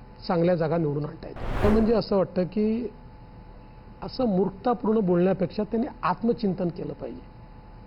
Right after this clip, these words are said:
एकाच दिवशी झारखंडला निव-, निवडणूक होते आणि महाराष्ट्रात निवडणूक होते.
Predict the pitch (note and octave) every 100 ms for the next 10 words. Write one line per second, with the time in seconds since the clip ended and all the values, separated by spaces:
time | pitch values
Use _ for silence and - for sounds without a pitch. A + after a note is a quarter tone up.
0 | - - - - - G3 F#3+ C4+ A3+ A#3
1 | A3 - A#3+ C4 C4 A#3 - F3 F#3 G#3+
2 | A3 A3 G#3 A#3 - - - - - F3+
3 | F#3+ G#3 G#3 G3+ F#3+ A#3 - - - -
4 | - - - - - - - - - -
5 | - F#3+ G#3+ G#3 D#3+ F3 E3 G3 E3+ F3
6 | F3 E3+ F3 E3+ G3+